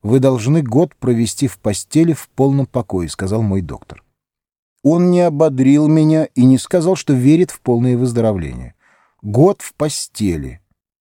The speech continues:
Быть инвалидом, а может быть, даже умереть.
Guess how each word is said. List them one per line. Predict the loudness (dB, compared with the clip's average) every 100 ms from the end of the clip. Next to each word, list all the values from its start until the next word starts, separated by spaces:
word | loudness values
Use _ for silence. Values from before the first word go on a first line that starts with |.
| _ _ -4
Быть | 0 0 -2
инвалидом, | 0 2 2 2 0 -2 -6 -10 -20 _
а | -2
может | 0 0 0 -2
быть, | -4 -4
даже | -2 -4 -4 -6
умереть. | -2 -2 -4 -10 -18